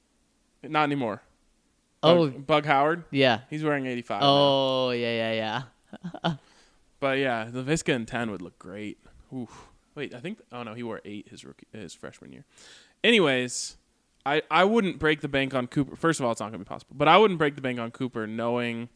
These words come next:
Speaker 1: um, knowing that that, that class is just waiting there
Speaker 2: You're just
Speaker 1: for
Speaker 2: not
Speaker 1: you.
Speaker 2: gonna get one of those dudes.
Speaker 1: Well, you
Speaker 2: Or if you are, are you drafting one of those guys in the top ten?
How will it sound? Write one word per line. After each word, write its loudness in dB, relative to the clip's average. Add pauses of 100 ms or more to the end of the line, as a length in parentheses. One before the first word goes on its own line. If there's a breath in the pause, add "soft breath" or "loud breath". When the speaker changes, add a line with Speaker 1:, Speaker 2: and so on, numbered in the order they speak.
(580 soft breath)
Speaker 1:
um, -6 (600)
knowing -4
that -10 (1300)
that, -4
that -4
class -10
is -14
just -18
waiting -10
there -8
Speaker 2:
You're -6
just -6
Speaker 1:
for -4
Speaker 2:
not -2
Speaker 1:
you. -8
Speaker 2:
gonna -4
get -2
one 0
of 0
those -2
dudes. -8 (520 soft breath)
Speaker 1:
Well, -6
you -2 (180)
Speaker 2:
Or 2
if 0
you 2
are, 4
are 4
you 2
drafting -2
one 0
of -6
those -4
guys -2
in -8
the -8
top -4
ten? -6